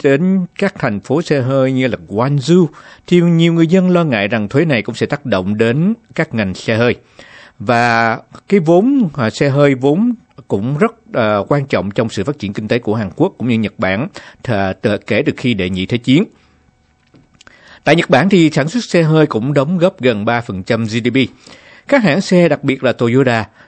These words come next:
tạo nền tảng cho việc tăng lương trên toàn quốc thông qua các cuộc đàm phán hàng năm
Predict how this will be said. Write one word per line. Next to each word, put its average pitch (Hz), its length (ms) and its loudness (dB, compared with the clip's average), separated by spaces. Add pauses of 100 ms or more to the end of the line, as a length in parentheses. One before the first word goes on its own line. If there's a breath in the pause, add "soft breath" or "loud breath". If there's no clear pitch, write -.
(180 soft breath)
tạo 104 280 0
nền 110 260 -2
tảng 104 260 -4
cho 123 100 -4
việc 104 200 -4
tăng 120 200 -4
lương 123 240 2
trên 117 220 -2
toàn 98 260 -4
quốc 165 160 0 (120)
thông 123 300 -6
qua 110 60 0
các 147 160 -8
cuộc - 160 -16
đàm 98 200 -4
phán 117 160 -4
hàng 104 200 -4
năm 117 160 -2